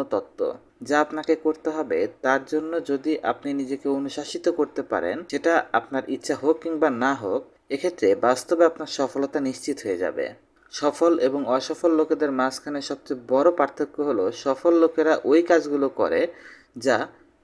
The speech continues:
অসফল লোকেরা করতে পছন্দ করে না। তারা এমনটা এই জন্য করে, কেননা তারা জানে জীবনে তাদের যে আকাঙ্ক্ষা রয়েছে,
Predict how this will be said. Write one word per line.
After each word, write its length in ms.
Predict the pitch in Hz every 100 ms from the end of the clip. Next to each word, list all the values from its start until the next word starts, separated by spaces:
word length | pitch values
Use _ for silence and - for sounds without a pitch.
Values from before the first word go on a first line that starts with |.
| _
অসফল 460 | - 135 170 170 185 165
লোকেরা 280 | 143 131 127
করতে 340 | 143 139 -
পছন্দ 360 | 104 - - 131 107
করে 240 | 80 67
না। 140 | 55 50 - _
তারা 160 | 131 135
এমনটা 320 | 139 139 131
এই 160 | 131 139
জন্য 240 | 165 185 180
করে, 280 | 107 - - - _ _ _
কেননা 340 | 151 160 180
তারা 240 | 180 151 135
জানে 360 | 120 98 82 - - _
জীবনে 420 | 131 135 147 156 190 - _ _ 131
তাদের 240 | 127 139 123
যে 160 | 135 - -
আকাঙ্ক্ষা 460 | 113 160 170 170 165
রয়েছে, 420 | 123 117 -